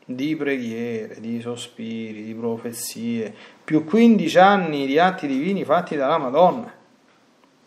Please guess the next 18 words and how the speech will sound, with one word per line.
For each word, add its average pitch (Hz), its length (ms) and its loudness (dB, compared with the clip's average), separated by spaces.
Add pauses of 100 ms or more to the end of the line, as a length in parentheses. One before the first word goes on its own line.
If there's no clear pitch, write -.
(640)
Mi 131 80 -6
ricordate 180 280 6
il - 60 0
passo 147 200 4
di: 147 60 6
"O 175 180 6
cieli, 180 500 6
piovete 165 320 0
dall'alto, 147 800 2
o 151 80 -2 (120)
nubi, 170 320 -2
fateci 160 280 0
piovere", 151 320 0
non 180 120 -6
ce 180 120 -6
la 180 100 4
facciamo 175 460 -2
più, 156 440 -6